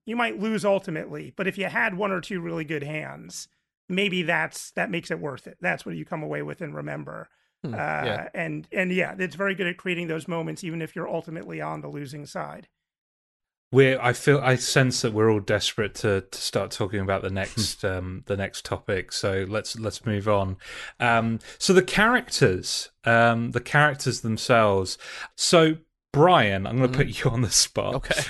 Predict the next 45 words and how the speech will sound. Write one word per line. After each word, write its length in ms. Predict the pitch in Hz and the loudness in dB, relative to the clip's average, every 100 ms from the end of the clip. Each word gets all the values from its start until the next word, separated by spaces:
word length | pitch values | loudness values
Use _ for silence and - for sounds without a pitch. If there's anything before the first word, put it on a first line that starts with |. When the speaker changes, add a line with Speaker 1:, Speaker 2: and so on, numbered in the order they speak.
| - - | -6 4
Speaker 3:
Um, 460 | 143 147 151 143 143 | 6 6 2 -2 -2
what 260 | 143 190 | 6 8
are, 160 | 196 175 | 8 4
what 180 | 160 196 | 4 8
are 280 | 208 190 180 | 10 8 6
s-, 260 | - - - 440 | 2 0 -2 0
what 160 | 143 | 6
are 80 | 190 | 6
some 260 | 185 - 170 | 6 2 0
particular 580 | 165 143 156 143 139 123 | 0 -2 -2 2 4 4
favorites 600 | - 131 127 117 101 - | 6 6 6 4 -2 -4
of 120 | 107 | -2
yours 440 | 110 113 107 98 | 2 4 4 2
in 120 | 104 98 | -4 -8
terms 480 | - 104 98 95 | -2 -2 -2 -4
of 160 | 101 - | -6 -6
the 80 | - | -8
character 480 | - 98 98 - 98 | -2 -2 -2 -10 -12
roster? 460 | 85 - - 90 _ _ _ - | -10 -10 -12 -14 _ _ _ -2
Speaker 2:
So 220 | 151 143 - | 0 0 -2
I, 140 | 147 - | -4 0
I 240 | 156 175 | 2 4
didn't 380 | 180 180 160 - | 2 -2 -4 -8
think 380 | - 143 131 - _ | -4 -4 -4 -14 _
going 260 | - 120 120 | -4 -4 -2
into 200 | 120 120 | -2 -2
this 180 | 113 110 | -2 -4
game 340 | 113 110 110 | -4 -4 -4
when 80 | 104 | -4
I 60 | 101 | -6
first 220 | 110 - | -6 -4
started, 280 | 104 104 98 | -4 -4 -4
I 120 | 104 | -2
thought 200 | 139 127 | 2 2
I 40 | |
was 140 | 110 - | 2 -4
easily 320 | 143 127 131 | -8 -6 -4
gonna 160 | 120 110 | -4 -4
be 80 | 101 | -6
a 80 | |
tank 360 | - - 110 - | -8 -6 -6 -6
or 40 | 98 | -10
damage 440 | 92 95 98 90 | -8 -8 -8 -8
guy. 480 | 95 92 92 92 90 | -6 -4 -4 -6 -10
Um, 460 | - 95 92 90 87 | -10 -8 -8 -8 -14